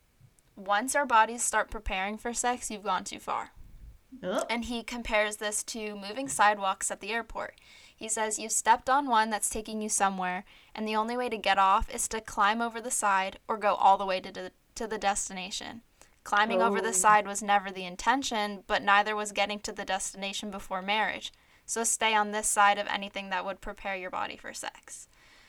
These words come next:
Speaker 1: So
Speaker 2: No.
Speaker 1: <laughs> And no.
Speaker 2: <laughs>
Speaker 1: If you've been in the situation where you're starting to go there, you understand what this analogy is saying,
Speaker 2: Mm-hmm.
Speaker 1: that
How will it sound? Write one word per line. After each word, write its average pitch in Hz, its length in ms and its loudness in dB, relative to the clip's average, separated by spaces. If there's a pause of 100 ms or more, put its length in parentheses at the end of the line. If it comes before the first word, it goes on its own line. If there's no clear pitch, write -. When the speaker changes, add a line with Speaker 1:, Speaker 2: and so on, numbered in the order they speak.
Speaker 1:
So 226 560 2
Speaker 2:
No. 190 360 -10 (260)
Speaker 1:
<laughs> 311 300 2 (720)
And 185 140 -6
no. 185 320 -2 (380)
Speaker 2:
<laughs> 330 340 -10
Speaker 1:
If 285 680 0
you've 269 280 -8
been 269 280 0
in 254 240 -4
the 214 100 -6
situation 202 920 -4
where 190 100 -2
you're 180 400 -6 (480)
starting 220 640 2
to 214 140 -6
go 196 280 2
there, 180 460 0
you 233 220 -8
understand 226 960 -2 (160)
what - 300 -6
this - 340 -6 (200)
analogy 196 500 -2
is - 200 -10
saying, 185 640 -6
Speaker 2:
Mm-hmm. 175 100 -6
Speaker 1:
that 180 340 4